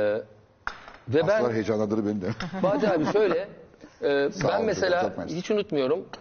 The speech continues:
Speaker 1: Annem sürekli yurt dışından plaklar getiriyor. Evde böyle bir müzik dinleme keyfimiz var bizim. Annem de çok meraklı ama iyi bir dinleyici. Ve yurt dışından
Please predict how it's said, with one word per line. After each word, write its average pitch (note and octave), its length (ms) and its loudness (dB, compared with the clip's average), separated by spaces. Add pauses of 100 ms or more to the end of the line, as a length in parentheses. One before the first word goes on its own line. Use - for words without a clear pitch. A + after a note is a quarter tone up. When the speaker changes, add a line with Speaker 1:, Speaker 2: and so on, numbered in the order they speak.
(140)
Speaker 1:
Annem G3 360 0
sürekli F#3+ 560 0 (240)
yurt G3+ 220 -4
dışından D#3 360 -2
plaklar D#3 420 0
getiriyor. A#2 440 0
Evde D3 260 2
böyle D#3 180 2
bir D#3 60 0
müzik D3+ 360 0
dinleme C#3+ 360 2
keyfimiz B2 500 0
var F#2+ 200 -2
bizim. - 220 -14 (500)
Annem D3 300 0
de C3 60 0
çok - 220 -6
meraklı F#2 280 -6
ama D#3 120 -2 (140)
iyi C#3 160 2
bir A#2+ 80 2
dinleyici. F#2+ 500 -4 (760)
Ve E3 120 2
yurt G3+ 200 0
dışından E3+ 400 0